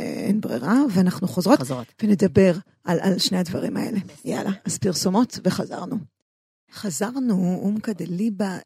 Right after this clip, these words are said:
Speaker 1: אלול, קרבת השם, אנחנו עם עידית שלו.
Speaker 2: אז את ככה שואלת אותי איך מרגיש, איך בעצם הסיכום, הוא לא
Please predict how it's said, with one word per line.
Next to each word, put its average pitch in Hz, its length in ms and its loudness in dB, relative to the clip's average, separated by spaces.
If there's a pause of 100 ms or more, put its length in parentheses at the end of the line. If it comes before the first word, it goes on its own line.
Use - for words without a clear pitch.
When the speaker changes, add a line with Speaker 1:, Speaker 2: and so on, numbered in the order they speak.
Speaker 1:
אלול, 185 560 4
קרבת 185 520 -2
השם, 214 520 2
אנחנו 180 300 -2
עם 170 140 2
עידית 165 280 -2
שלו. 262 300 -2 (1500)
Speaker 2:
אז 175 180 2
את 165 100 -2
ככה - 240 0
שואלת 202 360 4
אותי 220 160 4
איך 165 160 6
מרגיש, 156 600 6
איך 240 200 8
בעצם 247 300 8 (100)
הסיכום, 269 920 8 (100)
הוא 208 140 8
לא 233 160 6